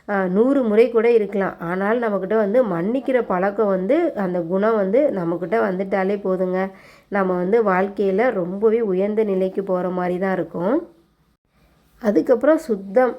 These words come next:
எப்போதுமே வந்து அதிகமா குவிஞ்சு கிடக்கிற பொருட்களை வந்து சுத்தப்படுத்தணும் அப்படின்னு சொல்லி பாருங்க. நமக்குள்ள சுத்தம்ங்கிற அந்த குணம் வந்து இருந்துச்சுனாலே போதும். நம்ம மனசு சுத்தமா இருக்கும், நம்ம வீடு சுத்தமா இருக்கும்.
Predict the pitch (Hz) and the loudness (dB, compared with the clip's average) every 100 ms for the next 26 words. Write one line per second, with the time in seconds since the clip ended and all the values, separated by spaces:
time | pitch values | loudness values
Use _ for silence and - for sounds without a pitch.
0 | - 202 190 190 233 226 220 269 226 220 | -10 -6 -4 4 4 4 2 2 2 2
1 | 330 359 185 175 214 269 262 240 277 - | 0 0 -4 -6 -4 0 0 0 -2 -2
2 | 220 262 269 277 226 208 233 233 220 196 | -4 -2 -2 0 2 2 2 2 0 -4
3 | 202 226 208 185 202 302 294 208 185 - | 0 0 2 0 2 0 0 -6 -4 -2
4 | 226 226 190 156 175 185 185 160 - - | 2 2 2 -2 0 0 0 -4 -14 -20
5 | _ - 196 180 196 226 226 202 247 220 | _ -4 -4 0 -2 -2 0 2 2 2
6 | 185 180 170 214 - 190 175 185 233 214 | 0 0 0 0 0 -2 -2 -2 -2 -2
7 | 190 190 226 240 202 233 214 190 170 190 | -2 2 2 2 0 2 2 -2 -2 -2
8 | 208 226 196 180 247 202 190 208 202 196 | 0 0 0 0 0 0 -2 -4 -4 -4
9 | 180 196 208 190 196 302 202 170 160 165 | 0 0 -2 -2 0 0 -2 -4 -2 -2
10 | 185 220 247 220 175 190 196 190 175 190 | -4 -4 -6 -6 -6 -4 -2 -2 -2 0
11 | 330 392 - - - - 214 196 180 202 | -2 -4 -18 -20 -20 -10 -4 -2 0 0
12 | 247 269 - 196 208 208 196 185 190 285 | 0 0 -2 -2 -2 0 0 0 2 2